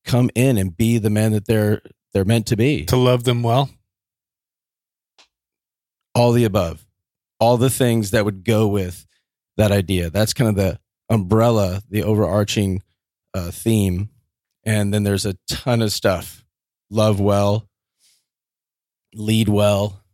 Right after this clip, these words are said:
Speaker 2: And, uh, he also talked about pursuing as, a-, a-, as being a big part of it too. To pur-
Speaker 1: Absolutely.
Speaker 2: pursue after them. So
Speaker 1: That's a huge thing.
Speaker 2: that, that was, I think, again, his point was the way that got phrased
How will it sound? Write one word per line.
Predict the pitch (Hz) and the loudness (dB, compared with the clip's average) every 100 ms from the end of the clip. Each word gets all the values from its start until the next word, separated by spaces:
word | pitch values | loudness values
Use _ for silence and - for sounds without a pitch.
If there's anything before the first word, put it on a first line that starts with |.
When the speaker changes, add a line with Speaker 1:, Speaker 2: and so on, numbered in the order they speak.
| _ | _
Speaker 2:
And, | - 202 - | -4 -2 0
uh, | 175 190 | -2 0
he | 190 | 2
also | 226 190 | 2 0
talked | 175 143 123 | 0 0 0
about | 113 - | -2 0
pursuing | - 110 - 117 98 87 82 - | -2 -2 0 -2 -2 -10 -20 -8
as, | 120 - - | -8 -8 -8
a-, | 131 - | -6 -4
a-, | 127 - | -4 -2
as | 123 104 | -2 0
being | 113 110 | 0 0
a | 98 | 0
big | 107 - | -2 -2
part | 113 95 | -2 -4
of | |
it | 113 | -6
too. | - 104 | -2 -2
To | 87 | -2
pur- | 90 | 0
Speaker 1:
Absolutely. | 117 120 117 110 113 95 | 0 0 0 2 2 2
Speaker 2:
pursue | 90 135 123 | 2 0 2
after | 117 113 110 | 0 -2 -6
them. | 95 | -8
So | - | 0
Speaker 1:
That's | 127 | 2
a | 127 | 2
huge | - 143 131 | 0 -2 -2
thing. | 95 82 78 _ _ _ - | -4 -6 -8 _ _ _ -2
Speaker 2:
that, | 156 - - | -2 -2 -6
that | 147 170 | -4 0
was, | 151 - | 0 0
I | 139 | 0
think, | 160 143 - | 0 -4 -4
again, | 139 120 104 | -2 0 0
his | 110 | -2
point | - 151 143 | -2 -2 -2
was | 139 120 117 113 - - _ _ _ - | 0 0 2 0 -4 -10 _ _ _ -4
the | 131 | 0
way | 135 165 | 2 2
that | 175 | 2
got | 151 147 | 2 -2
phrased | - 135 113 104 107 110 - | -2 0 2 2 0 -4 -12